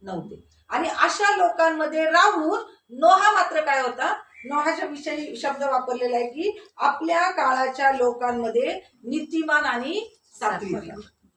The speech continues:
Speaker 1: नीतिमान आणि सात्विक. नीतिमान आपण कोणाला म्हणतो? जो परमेश्वराचं भय धरून चालतो, जो पापविरहित जीवन जगतो. आणि सात्विक आपण कोणाला म्हणतो?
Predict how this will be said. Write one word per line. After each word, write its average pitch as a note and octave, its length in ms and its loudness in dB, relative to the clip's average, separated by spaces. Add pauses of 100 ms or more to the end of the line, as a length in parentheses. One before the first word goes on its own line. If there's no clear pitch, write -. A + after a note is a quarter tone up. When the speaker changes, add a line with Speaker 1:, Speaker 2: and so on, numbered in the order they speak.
(840)
Speaker 1:
नीतिमान C4 500 -4
आणि C#4 340 -4 (160)
सात्विक. - 440 -6 (320)
नीतिमान C#4+ 400 -4
आपण C#4+ 200 0
कोणाला C#4 340 -4
म्हणतो? C4+ 320 -4
जो C#4+ 80 -2
परमेश्वराचं C#4 800 -4 (460)
भय E4 200 -2
धरून A#3+ 280 4
चालतो, E3+ 460 -4 (580)
जो C#4 320 2
पापविरहित F4 760 0
जीवन B3 300 -4
जगतो. F3+ 480 -6
आणि B3+ 160 -4
सात्विक F4+ 540 2
आपण D#4 220 -4
कोणाला B3+ 360 -2
म्हणतो? A3 460 -4